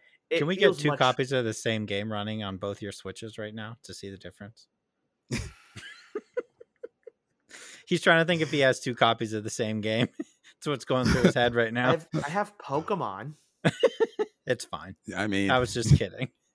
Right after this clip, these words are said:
Speaker 3: <laughs> you don't have
Speaker 2: I'm
Speaker 3: two
Speaker 2: sure
Speaker 3: Fire Emblems?
Speaker 2: I believe you that it's
Speaker 1: No.
Speaker 2: better quality. I would hope
Speaker 1: Yeah,
Speaker 2: it is.
Speaker 1: it, yeah, it is a much better quality here. Uh, so, and, and the portable gaming, again, is better.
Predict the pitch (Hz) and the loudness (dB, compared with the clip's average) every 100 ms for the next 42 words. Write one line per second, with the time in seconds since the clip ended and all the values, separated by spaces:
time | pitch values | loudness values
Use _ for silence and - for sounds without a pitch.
0 | _ _ - - - 143 151 143 151 175 | _ _ -20 -8 2 4 6 8 8 10
1 | 135 147 151 160 160 - - - - - | 10 8 8 6 6 4 0 -6 -6 2
2 | 139 131 127 135 139 117 104 107 104 104 | 2 2 0 0 0 -2 0 0 -2 -4
3 | - - 139 120 95 82 92 _ - 98 | -10 -12 -6 -4 -4 -8 -14 _ -4 -4
4 | 90 85 85 - _ _ _ _ 101 107 | -4 -10 -14 -14 _ _ _ _ -6 -4
5 | 85 147 147 - 156 143 - _ _ _ | -2 0 2 2 2 0 -4 _ _ _
6 | _ 151 156 - 170 190 190 185 185 139 | _ 0 2 4 4 4 2 0 0 0
7 | 156 156 147 - 139 135 131 131 139 131 | 0 2 0 -2 0 0 -2 -6 -4 -4
8 | 127 131 131 123 - 170 - 170 160 156 | -2 -2 -2 -2 0 0 2 0 0 -4
9 | - 165 151 156 147 - 170 175 185 151 | -2 -2 2 2 2 -2 -2 0 0 -2
10 | 147 151 143 127 123 123 120 127 95 | -4 -4 -6 -8 -10 -8 -4 -4 -4